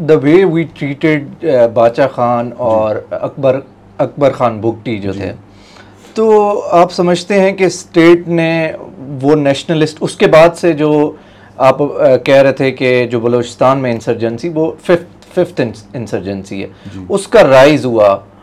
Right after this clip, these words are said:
Speaker 1: और च-, बाचा Khan के चलो case में इस तरह से तो नहीं हुआ,
Speaker 2: जी।
Speaker 1: लेकिन जिस तरह से हमने उनको treat किया, was that fair?
Speaker 2: बाचा खान को या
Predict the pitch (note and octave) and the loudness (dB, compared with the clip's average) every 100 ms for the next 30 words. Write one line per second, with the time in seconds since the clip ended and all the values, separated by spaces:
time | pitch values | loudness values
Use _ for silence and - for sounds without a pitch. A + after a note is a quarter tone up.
0 | - _ - D3+ D3+ D#3 D#3+ E3 E3+ - | -20 _ -2 4 6 6 4 -2 -6 -2
1 | E3+ D3 D3+ G3 F3+ F3 E3+ D#3+ E3+ D#3+ | 0 4 4 4 2 0 0 0 0 0
2 | D#3+ D#3 D#3 E3 D#3 - D#3+ - - E3+ | 2 0 0 -4 -4 -6 -8 -8 -2 4
3 | D#3 - D#3 D#3+ D3 E3+ E3 C3+ A#2+ C3+ | 4 2 -2 -2 0 0 -2 0 -2 -4
4 | - - F#2 F#2 D3 D#3 F#3+ - - C3 | -14 -18 -16 -2 0 2 -2 -4 -10 0
5 | E3 - G#3+ G#3 G3 F3+ F3 E3+ E3+ F3 | 0 2 2 2 2 0 0 -2 0 -2
6 | - - E3 D#3 E3 D#3+ C3+ C3+ B2+ D3+ | -2 -4 -4 -4 0 2 4 2 2 -2
7 | D3 - - C3 C3 B2+ - - - - | -2 -8 -6 -2 0 -2 -14 -20 -20 -10
8 | G#2 G#2 C#3+ C3+ D3+ C#3+ C#3+ D#3 C3+ A2+ | -4 -4 -4 -6 -4 -4 -4 -4 -4 -4
9 | G#2 | -6